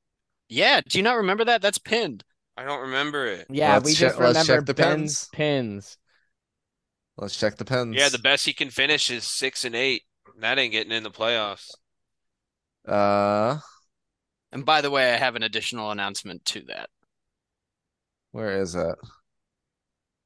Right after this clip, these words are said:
Speaker 2: Can we send his pinned
Speaker 4: I don't see
Speaker 2: message
Speaker 4: it.
Speaker 2: from four months ago? "I'm destined for a top four finish every year." I
Speaker 4: I
Speaker 2: don't
Speaker 4: s-,
Speaker 2: know why
Speaker 4: I
Speaker 2: y'all
Speaker 4: s-,
Speaker 2: don't
Speaker 4: I see that
Speaker 2: understand.
Speaker 4: one.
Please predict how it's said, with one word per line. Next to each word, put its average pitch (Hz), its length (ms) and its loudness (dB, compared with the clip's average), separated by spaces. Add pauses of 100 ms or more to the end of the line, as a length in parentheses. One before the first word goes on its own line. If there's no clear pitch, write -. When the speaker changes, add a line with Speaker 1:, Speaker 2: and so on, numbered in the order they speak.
(140)
Speaker 2:
Can 110 140 -12
we 113 420 0
send 110 420 -4
his 107 320 -6
pinned 110 320 -2
Speaker 4:
I 170 40 2
don't 349 180 0
see 185 200 4
Speaker 2:
message - 0 -
Speaker 4:
it. 120 240 6 (420)
Speaker 2:
from 104 100 -18
four 113 300 0
months 110 300 -4
ago? 117 280 2
"I'm 107 160 -4
destined 107 380 -4
for 104 120 -6
a 98 60 -4
top 104 240 -4
four 110 180 -10
finish 104 360 -12
every 101 240 -10
year." 107 240 -2
I - 0 -
Speaker 4:
I 127 100 4
Speaker 2:
don't 139 60 4
Speaker 4:
s-, - 0 -
Speaker 2:
know - 180 2
why 104 120 2
Speaker 4:
I 135 80 6
Speaker 2:
y'all 104 120 4
Speaker 4:
s-, 107 100 2
Speaker 2:
don't 101 100 -4
Speaker 4:
I 143 160 4
see 151 240 6
that 131 240 6
Speaker 2:
understand. - 20 -4
Speaker 4:
one. 92 280 -6